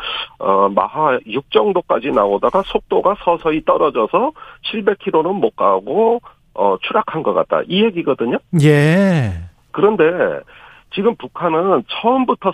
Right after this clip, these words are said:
Speaker 1: 성능을 그 구현하는 것이 아니라
Speaker 2: 음.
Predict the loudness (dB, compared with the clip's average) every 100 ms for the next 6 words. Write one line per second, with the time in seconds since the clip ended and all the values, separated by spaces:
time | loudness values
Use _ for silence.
0 | -2 -2 0 2 2 2 2 0 -2 -4
1 | -2 0 0 -2 -2 0 0 0 0 -2
2 | -4 -4 -4 -8 -4 -2 0 0 2 2
3 | 2 -2